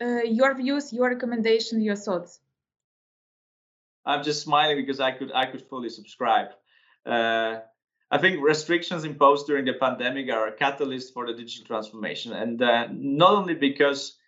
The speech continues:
Speaker 2: they have significantly changed the situation, but, uh, uh, they have made the solution all the more important. Uh, now businesses need a e-commerce website,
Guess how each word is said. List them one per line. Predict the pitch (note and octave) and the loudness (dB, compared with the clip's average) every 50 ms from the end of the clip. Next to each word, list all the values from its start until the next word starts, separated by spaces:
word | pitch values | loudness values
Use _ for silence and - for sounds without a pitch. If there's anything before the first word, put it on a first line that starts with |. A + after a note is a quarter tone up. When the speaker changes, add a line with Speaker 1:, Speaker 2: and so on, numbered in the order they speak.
| _ _ _ | _ _ _
Speaker 2:
they | C3+ C3 C3 C#3 | 2 4 4 4
have | C#3+ C#3 | 4 2
significantly | - - C#3 B2+ B2+ C3 - D3 D3+ - - - B2+ C3+ - | 0 -4 -10 -8 -4 -4 -4 -4 -4 -4 -4 -4 -4 -4 -4
changed | - - C#3+ C#3 C3+ | -4 -4 -4 -4 -4
the | C3 B2 | -6 -8
situation, | - - C#3 B2 A#2+ C3 C#3 C3+ - C3 A#2+ G#2+ | -8 -6 -2 0 2 2 2 0 -2 -6 -6 -2
but, | A#2 A#2 A#2 A#2 A#2 - - | 2 2 2 2 0 -4 -4
uh, | B2 A#2 A#2 A#2 A#2 A#2 A#2 - _ _ _ _ _ _ _ - | 0 0 2 2 0 -2 -4 -10 _ _ _ _ _ _ _ -2
uh, | A#2 A#2+ A#2+ - - | 2 2 2 6 8
they | C#3+ D3+ | 8 8
have | D3+ E3 D3 D3 | 8 6 2 0
made | D3+ D3+ E3 D#3+ D#3+ | 0 0 0 0 0
the | D#3+ | -2
solution | D#3 - D3 C#3 C3+ C#3+ C#3+ - - D3 C#3 B2+ - - - _ _ _ _ | -2 0 0 0 2 0 -2 -4 -6 -8 -6 -6 -8 -8 -12 _ _ _ _
all | - C#3+ D3 D3+ D#3+ D#3 D3+ C#3 | 6 8 10 10 8 8 6 2
the | C3+ | -2
more | B2 B2 B2 A#2+ A2+ | -4 -2 0 2 0
important. | G#2+ G#2+ G#2+ G#2+ G#2 G#2 - E2+ - - - _ _ _ _ _ _ _ _ _ _ _ _ _ _ _ | 0 -2 -2 -4 -4 -4 -8 -16 -20 -20 -20 _ _ _ _ _ _ _ _ _ _ _ _ _ _ _
Uh, | - B2 B2+ B2+ B2 - - | 0 2 4 4 2 0 0
now | C#3 D3 D#3 | 2 2 2
businesses | D#3 D#3+ F3 E3+ E3+ E3+ D#3 D3 D3+ C#3+ C#3+ | 4 4 4 4 2 -2 -10 -10 -12 -10 -4
need | C#3+ C#3 C3+ B2 B2 | -2 0 0 2 2
a | B2 A#2 A2+ A2 G#2+ G#2+ - - | 2 2 2 2 0 -4 -4 -4
e-commerce | D3 D3 D3 - D#3+ D3+ D3 C#3+ - | -4 -2 0 2 2 2 2 0 -2
website, | - B2+ A#2 - - - - A2+ A2 A2 A2 A2 | -2 -4 -4 -4 -4 -2 0 2 2 2 0 -2